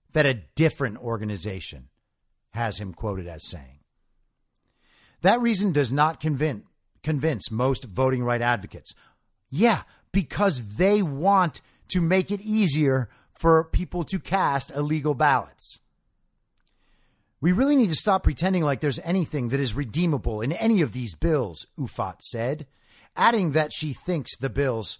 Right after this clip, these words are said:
quote, "are all designed," end quote, to create hurdles to vote for, quote, "folks who want to access the franchise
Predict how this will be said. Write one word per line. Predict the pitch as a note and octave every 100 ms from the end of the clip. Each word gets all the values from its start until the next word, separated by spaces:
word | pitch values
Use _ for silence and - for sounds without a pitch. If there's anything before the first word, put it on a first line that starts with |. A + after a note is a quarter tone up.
| _
quote, | - B2 A#2 _ -
"are | B2 B2+
all | C#3 E3 G3 C3+
designed," | A2 G#2 B2 C#3 E2 E2+ - _ _ -
end | A2+ G2
quote, | - F#2+ A2+ - - -
to | -
create | A3+ B3+ -
hurdles | - A3+ G#3 C#3 - _ _ _ _ _ _ -
to | F3+
vote | D#3+ D#3 A2 _ _
for, | - D#3+ D3 A#2 _
quote, | - E3 F#3 A#2 - _ _ _
"folks | - - - E3 D#3+ D#3 - - - - _ _ _ _ _ _ _ _ _ _ _
who | -
want | F#3 G#3 A3+
to | G#3+ -
access | F3+ F3+ - F#3 E3
the | C#3
franchise | - D3+ D3+ D#3+ - G#2+ F2 E2+